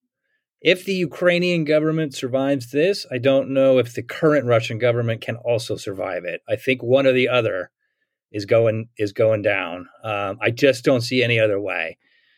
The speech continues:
So, you know, hope I don't get on some list somewhere, but maybe those, if those generals would add,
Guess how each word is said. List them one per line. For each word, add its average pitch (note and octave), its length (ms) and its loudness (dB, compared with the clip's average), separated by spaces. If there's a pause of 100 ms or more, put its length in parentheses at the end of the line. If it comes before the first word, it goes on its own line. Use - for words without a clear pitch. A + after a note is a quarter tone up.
(240)
So, A2 680 2 (320)
you A2+ 180 -6
know, F#2+ 320 -8
hope A#2 140 -2
I B2+ 40 4
don't A#2 140 -2
get A2+ 120 0
on G#2 80 -4
some G#2+ 160 -6
list B2+ 260 2
somewhere, G#2 420 0
but G#2+ 200 -4
maybe B2 220 0
those, A#2 280 0
if A#2+ 140 -12
those G#2 200 -4
generals B2+ 420 0
would A2+ 120 0
add, A#2 420 2